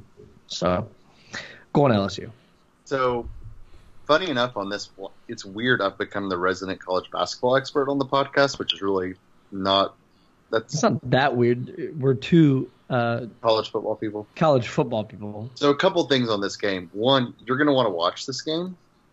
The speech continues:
Speaker 2: Well, Kevin doesn't because Kevin doesn't appreciate, uh, fast-paced, high-scoring basketball.
Speaker 1: That's
Speaker 2: But
Speaker 1: so,
Speaker 2: both of these
Speaker 1: that's
Speaker 2: teams
Speaker 1: such
Speaker 2: are
Speaker 1: bull
Speaker 2: actually,
Speaker 1: crap.
Speaker 2: like,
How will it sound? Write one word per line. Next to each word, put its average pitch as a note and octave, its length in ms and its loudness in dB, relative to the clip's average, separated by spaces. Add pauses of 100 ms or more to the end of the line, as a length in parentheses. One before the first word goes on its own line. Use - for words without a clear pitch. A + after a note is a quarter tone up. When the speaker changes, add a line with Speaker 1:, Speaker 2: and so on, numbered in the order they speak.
Speaker 2:
Well, G2+ 240 4
Kevin G2+ 400 -2
doesn't F2+ 300 -4
because - 260 -8
Kevin G2+ 240 0
doesn't F#2 200 0
appreciate, F2 580 -2 (200)
uh, F2+ 240 2
fast-paced, - 920 -2 (280)
high-scoring F#2 640 -2
basketball. G2 600 -2 (300)
Speaker 1:
That's E3+ 240 2
Speaker 2:
But - 40 2
Speaker 1:
so, D#3 140 2
Speaker 2:
both D3 140 4
of C#3+ 120 -10
these B2 120 -6
Speaker 1:
that's C#3 120 -4
Speaker 2:
teams A#2+ 200 0
Speaker 1:
such - 80 -8
Speaker 2:
are F#2+ 40 0
Speaker 1:
bull G2+ 100 2
Speaker 2:
actually, G#2 300 -4
Speaker 1:
crap. F#2+ 100 -6
Speaker 2:
like, F#2 80 -14